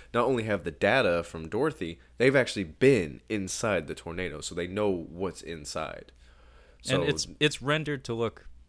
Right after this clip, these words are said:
Speaker 2: beautiful. It's not meant to
Speaker 1: Yeah.
Speaker 2: look menacing. It's meant to look like, like some sort of holy experience of some sort. It's like a,
Speaker 1: Yeah.
Speaker 2: a column of, of white air rushing around and, like, small lightning bolts touching it. It,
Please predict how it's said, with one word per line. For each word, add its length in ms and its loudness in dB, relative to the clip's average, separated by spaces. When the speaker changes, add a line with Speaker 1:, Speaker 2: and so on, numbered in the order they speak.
Speaker 2:
beautiful. 600 -4
It's 200 -12
not 220 -4
meant 220 -8
to 60 -8
Speaker 1:
Yeah. 60 -10
Speaker 2:
look 160 -8
menacing. 540 -8
It's 160 -14
meant 180 -10
to 80 -14
look 300 -12
like, 160 -10
like 280 -14
some 240 -14
sort 220 -10
of 100 -12
holy 340 -6
experience 580 -10
of 120 -20
some 180 -18
sort. 300 -18
It's 140 -16
like 120 -10
a, 60 -10
Speaker 1:
Yeah. 220 -16
Speaker 2:
a 40 -14
column 560 -8
of, 320 -16
of 140 -10
white 360 -8
air 280 -8
rushing 400 -10
around 420 -14
and, 100 -12
like, 160 -12
small 600 -4
lightning 340 -2
bolts 380 -8
touching 380 -4
it. 260 -10
It, 140 -8